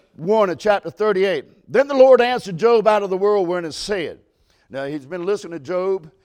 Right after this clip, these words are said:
his friends and everybody just say, "God did this, God did this."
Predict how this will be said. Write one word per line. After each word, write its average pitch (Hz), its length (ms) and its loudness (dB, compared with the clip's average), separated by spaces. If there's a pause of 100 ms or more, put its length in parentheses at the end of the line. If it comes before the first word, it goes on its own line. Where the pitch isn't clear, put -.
(280)
his 135 100 -14
friends 196 480 -10
and 160 100 -8
everybody 180 460 -4
just 156 240 -14
say, 160 160 -6
"God 151 400 -6
did 156 240 -12
this, 156 240 -10
God 151 280 -6
did 151 140 -8
this." - 80 -20